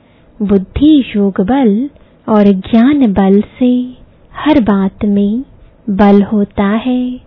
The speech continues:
थोड़ा पढ़ने में थोड़ा बल, जास्ती पढ़ने में जास्ती बल मिलता है, बड़ा पद मिलता है। यह भी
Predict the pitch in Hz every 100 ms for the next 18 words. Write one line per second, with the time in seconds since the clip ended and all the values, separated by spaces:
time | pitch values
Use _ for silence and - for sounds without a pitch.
0 | _ _ _ _ _ _ _ - 214 196
1 | 196 - 208 202 196 196 190 196 196 202
2 | 254 311 _ _ _ - 220 202 196 190
3 | 208 269 226 220 302 _ _ _ - 196
4 | - 190 190 - - 294 294 - 202 196
5 | 196 196 208 294 208 254 - - - _
6 | - 202 - 202 196 - - 302 302 196
7 | 202 196 202 196 202 - 208 226 247 254
8 | 254 254 _ _ _ _ 202 196 190 196
9 | 196 - 254 262 277 208 196 - 202 208
10 | 233 247 254 254 247 _ _ _ _ _
11 | 214 190 202 196 190 190 - 208 214